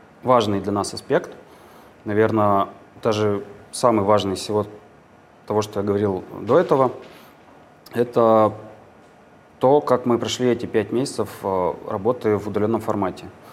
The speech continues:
Когда мы заходили в, в условиях, в условия ограничений,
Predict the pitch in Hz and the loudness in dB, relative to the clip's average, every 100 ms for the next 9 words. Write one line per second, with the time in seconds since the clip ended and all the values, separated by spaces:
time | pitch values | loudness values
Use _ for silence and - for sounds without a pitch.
0 | - - - - - - - - - 113 | -20 -20 -20 -20 -20 -20 -20 -20 -6 -2
1 | 113 147 151 147 135 - 120 135 196 175 | 4 6 6 4 0 -2 0 2 4 4
2 | 117 - - - - - - - - - | 2 -2 -14 -20 -20 -20 -20 -20 -20 -18
3 | 113 107 107 107 123 107 104 - - 110 | -10 -2 -2 2 2 2 -2 -8 -10 -8
4 | 101 104 127 107 101 104 110 147 170 139 | -8 -2 2 2 2 0 -2 2 4 4
5 | 113 | 2